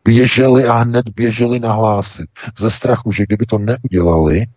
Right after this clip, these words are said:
takže by vyvraždili na cestě celou jejich rodinu. Ten strach byl ten, tím hlavním, eh, aparátem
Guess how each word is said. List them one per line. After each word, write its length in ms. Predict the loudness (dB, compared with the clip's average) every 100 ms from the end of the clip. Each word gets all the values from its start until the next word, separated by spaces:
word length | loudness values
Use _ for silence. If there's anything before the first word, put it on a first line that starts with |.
| _ _ _ _
takže 280 | -4 0 0 2
by 100 | 2
vyvraždili 680 | 4 2 0 0 0 2 0 -2
na 80 | -8
cestě 400 | -6 -10 -6 -6
celou 380 | -4 -2 0 2
jejich 280 | 2 2 0
rodinu. 280 | -4 -2 -4 -4 _ _ _ _ _ _ _ _ _ _ _
Ten 160 | -2
strach 460 | 0 -2 0 0 0 -6 _ _ 0
byl 140 | 0
ten, 260 | 2 -2 -2 -8 -8
tím 160 | -6 -2
hlavním, 680 | 2 2 0 -2 0 0 -2
eh, 920 | -8 _ _ _ _ _ -2 2 2
aparátem 1040 | 0 -2 2 4 2 2 0 0 0 -4